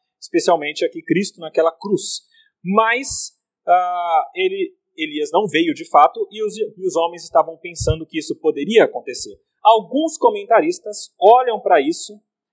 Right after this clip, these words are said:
dizendo que isso não foi uma confusão de nomes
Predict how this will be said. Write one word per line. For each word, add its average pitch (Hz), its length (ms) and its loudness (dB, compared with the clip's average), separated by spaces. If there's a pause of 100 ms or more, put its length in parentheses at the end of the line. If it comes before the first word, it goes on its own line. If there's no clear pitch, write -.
dizendo 214 480 -4
que 190 180 -6
isso 202 240 -4
não 240 200 2
foi 208 240 0
uma 185 180 -6
confusão 165 560 -8
de 135 100 -14
nomes 208 500 2